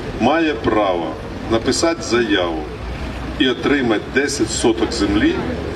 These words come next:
для будівництва і обслуговування будинку. Проблеми в цьому немає. Проблема в другому, де землю брати.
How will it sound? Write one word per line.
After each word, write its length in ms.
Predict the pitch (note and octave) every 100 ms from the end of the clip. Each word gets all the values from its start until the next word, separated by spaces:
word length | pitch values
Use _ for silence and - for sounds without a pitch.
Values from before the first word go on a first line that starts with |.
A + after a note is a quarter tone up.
| - -
для 100 | E4+
будівництва 760 | - A2+ G#2+ A2 D#3 E3 D3+ C3
і 40 |
обслуговування 840 | A2 - D#3+ A2 C#3+ C#3+ C3 C3 A#2+ F#2+ F#2 F2
будинку. 440 | A2+ - F3 - - - - - - -
Проблеми 420 | - - - F4+
в 100 | C3+ -
цьому 380 | B2 B2+ B2 A#2 - -
немає. 480 | A#2 G#2+ F#2+ E2 D#2 - - - - - A2+
Проблема 360 | C3 E3+ F3
в 100 | E3
другому, 480 | E3+ D3+ D3+ B2+ - - A#2
де 100 | A#2
землю 340 | C#3 A2+ F#2+ F2
брати. 220 | E2